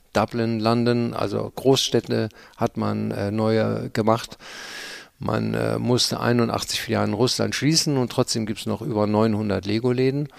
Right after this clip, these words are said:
Und das, was ich gut finde, äh, äh, sagte der C E O Christiansen,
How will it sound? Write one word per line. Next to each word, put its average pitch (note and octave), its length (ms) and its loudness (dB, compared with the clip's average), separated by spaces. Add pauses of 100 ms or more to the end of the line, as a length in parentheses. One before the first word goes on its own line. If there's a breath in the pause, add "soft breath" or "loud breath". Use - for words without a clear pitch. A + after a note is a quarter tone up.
(380 loud breath)
Und A2+ 260 -2
das, C3 220 2
was B2 120 0
ich G#2 140 -6
gut - 220 -4
finde, D#3 460 4 (880 loud breath)
äh, A#2+ 720 4
äh, A#2 40 0
sagte A#2 480 0
der G#2+ 300 0
C A2 260 0
E A2+ 40 2
O A#2+ 180 2
Christiansen, B2+ 1040 0